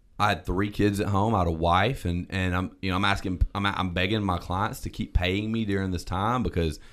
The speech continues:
you know, we're like, I don't have another source of income at this time, and I've created a couple since then, but n-, still not really, like, not enough for us to survive on.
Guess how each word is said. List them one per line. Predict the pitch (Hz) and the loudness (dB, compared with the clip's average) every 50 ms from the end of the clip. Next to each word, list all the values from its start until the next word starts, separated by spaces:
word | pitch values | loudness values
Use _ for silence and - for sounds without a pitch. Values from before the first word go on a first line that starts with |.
| - - - - - - - - _ - - | -20 -20 -20 -20 -20 -20 -20 -20 _ -6 -2
you | 101 98 95 | 0 2 2
know, | 90 87 85 | 2 2 2
we're | 82 92 98 95 95 92 - - - - - - - - - - - - | 4 4 4 4 4 2 0 -4 -8 -18 -18 -14 -14 -14 -14 -14 -8 -4
like, | 98 92 92 - - - | -4 -4 -4 -4 -4 -2
I | - 95 | 2 2
don't | 120 135 - - | 2 2 0 -2
have | 92 87 104 120 143 135 | 0 4 6 6 6 6
another | 104 98 98 98 101 87 85 | 6 4 4 4 4 4 2
source | - - 95 85 85 | 2 0 0 0 0
of | 80 95 | 0 0
income | 139 170 - 107 82 80 | 0 2 2 0 -2 -2
at | 76 | -2
this | 80 85 - | -4 -4 -4
time, | - - 82 85 | -4 -4 -2 0
and | 85 87 | 0 0
I've | 90 87 - - - - - - - - - | 0 -2 -4 -14 -20 -20 -20 -20 -20 -14 -8
created | - - 117 113 110 101 87 85 | 0 4 6 6 6 6 4 2
a | 85 | 0
couple | - - 98 95 - 82 | 2 2 2 2 2 0
since | - - 123 180 - - | 0 -2 -4 -4 -4 -4
then, | - 87 87 82 | -2 -2 0 0
but | 85 85 | -2 -2
n-, | 87 90 | -2 -4
still | 85 - - 120 147 180 | -6 -4 0 2 2 4
not | 123 90 82 - - - | 4 2 0 0 0 0
really, | 110 147 135 95 87 87 90 - - - - - - - - | 2 2 2 2 0 -2 -4 -8 -12 -20 -20 -20 -14 -8 -4
like, | - 92 98 | -2 0 2
not | 104 110 104 101 | 4 4 4 4
enough | 101 98 90 - | 2 0 0 -2
for | - - 92 95 - | -4 -4 -4 -2 0
us | 95 92 - | -2 -2 -2
to | - 80 | -2 -6
survive | - - 78 87 107 139 135 90 | -6 -4 -2 0 2 4 4 4
on. | 87 85 85 87 85 | 4 2 0 -2 -4